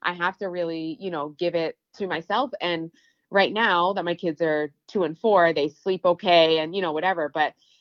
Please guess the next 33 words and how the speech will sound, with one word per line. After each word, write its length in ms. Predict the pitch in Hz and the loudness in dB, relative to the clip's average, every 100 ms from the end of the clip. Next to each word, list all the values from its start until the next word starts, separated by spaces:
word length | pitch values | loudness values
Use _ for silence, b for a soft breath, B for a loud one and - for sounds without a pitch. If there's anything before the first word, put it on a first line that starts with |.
| - | -2
that 200 | 196 - | -2 -2
newborn 600 | 175 175 196 233 247 285 | -6 -6 -4 -6 -8 -8
phase, 340 | - 302 330 262 | -4 -2 -2 -4
like, 140 | 190 | -4
when 160 | 196 185 | -4 -6
my 140 | 175 | -8
son 280 | 175 170 180 | -4 -6 -4
was 220 | 196 185 | -8 -6
born 360 | - 170 185 175 | 0 0 2 -2
and 220 | 160 147 _ | -4 -6 _
Eva 320 | 175 175 170 | -6 0 2
was, 580 | 160 165 156 156 151 - - | 4 2 4 2 0 -6 -6
um, 560 | 156 151 143 135 135 135 B B B | -2 0 -2 -4 -6 -12 B B B
like, 140 | 175 | 4
she 100 | 190 | 6
wasn't 220 | 208 202 | 6 6
even 180 | 175 143 | 4 2
two 280 | - 247 247 | -2 2 4
yet. 400 | 196 147 143 - B B B | 6 6 6 4 B B B
And 160 | 185 180 | -4 4
so 160 | 190 | 2
my 220 | 175 160 175 | 4 0 0
self-care 520 | 214 202 - 185 190 | 0 -2 -2 0 2
was 180 | 175 151 | 2 2
waking 360 | 156 - 170 | -2 0 -4
up 120 | 156 _ _ - | -4 _ _ -8
twenty 300 | 185 175 180 | -4 -2 -2
minutes 320 | 175 165 175 | -2 -4 0
earlier 380 | 190 170 151 147 | 2 4 4 2
and 120 | 151 | -2
taking 320 | 165 160 160 | -6 -6 -6
a 80 | 143 | -10
shower. 560 | - 127 120 - - | 0 0 0 -6 -14